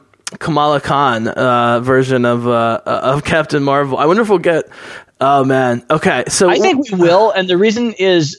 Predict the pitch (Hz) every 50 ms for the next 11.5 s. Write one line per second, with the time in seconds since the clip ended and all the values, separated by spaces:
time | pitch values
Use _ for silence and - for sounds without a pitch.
0 | _ _ - - 175 165 175 160 185 180 170 165 160 143 143 165 165 175 233 269
1 | 240 190 - - 202 190 170 165 - - - - - _ _ _ _ _ _ _
2 | - 185 170 - - 185 175 - 170 180 165 160 151 - 165 151 - 156 156 151
3 | 147 143 131 143 160 151 147 143 139 165 175 175 160 170 160 139 147 147 143 139
4 | 139 135 - - - 180 170 156 156 147 - - - - - _ _ _ - -
5 | 233 226 208 190 175 165 185 185 185 180 165 165 156 - 185 170 160 - - -
6 | 175 170 165 156 170 165 156 165 180 190 196 190 175 156 175 185 180 175 170 170
7 | 160 135 156 165 160 160 160 156 143 139 143 147 151 151 151 139 151 147 143 143
8 | 135 151 156 - - - 156 151 135 131 156 156 151 147 143 143 - - - -
9 | - - - - - _ _ _ _ _ _ - 160 170 185 220 214 214 254 240
10 | 226 202 165 147 147 170 175 175 170 196 175 175 165 160 156 156 151 135 160 160
11 | 160 151 135 135 151 151 151 147 151 -